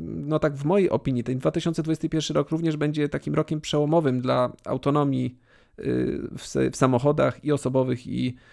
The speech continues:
dostawczych. Y, i dlaczego akurat nawiązałem właśnie do tego, co wspomniałeś? Y, to pokazuje, że, y, wszystkie osoby, które pracują dzisiaj jako zawodowi kierowcy, muszą natychmiast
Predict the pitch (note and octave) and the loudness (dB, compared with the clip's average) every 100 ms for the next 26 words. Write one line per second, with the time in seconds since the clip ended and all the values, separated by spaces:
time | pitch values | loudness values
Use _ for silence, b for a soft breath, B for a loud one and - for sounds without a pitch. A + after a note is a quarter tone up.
0 | b - B2 C3 - A#2 - G3 - _ | b -10 0 0 2 0 2 -2 -2 _
1 | b b b - C#3+ D3 D3+ D#3 - _ | b b b -8 -4 0 0 0 -4 _
2 | - D#3+ E3+ E3 - D3 D#3 F3 E3+ E3+ | -6 -4 -2 -2 -4 -2 0 2 2 2
3 | E3 D#3+ D#3 E3 D#3 - D#3+ D3 D#3 D3 | 0 2 0 0 -2 -2 -2 -2 -2 -2
4 | D#3 D#3 D#3 D3 A#2+ - C3+ C3+ C#3 - | -4 -2 0 0 0 -4 -2 -4 -2 -2
5 | D3+ E3+ E3 E3 F3 D#3 C#3+ D3 D3 _ | 0 0 0 2 2 2 0 0 0 _
6 | b b b b - C#3 C#3 C3+ - - | b b b b -4 0 2 0 -4 -4
7 | G#3+ - G3+ C#3 D#3+ D3+ C3+ - B2 - | -4 0 0 2 2 2 0 0 -2 2
8 | B2 - F3+ D#3 - C3 C3 B2 C#3+ D#3+ | 0 4 6 6 4 -2 0 4 4 6
9 | D#3+ C#3+ C#3+ B2+ A#2+ - F3 F3 - E3 | 4 2 2 2 2 2 0 0 2 4
10 | F3 E3 E3+ F3 A3 - C#3 E3 - - | 4 4 2 2 -2 0 0 0 -2 -10
11 | - | -20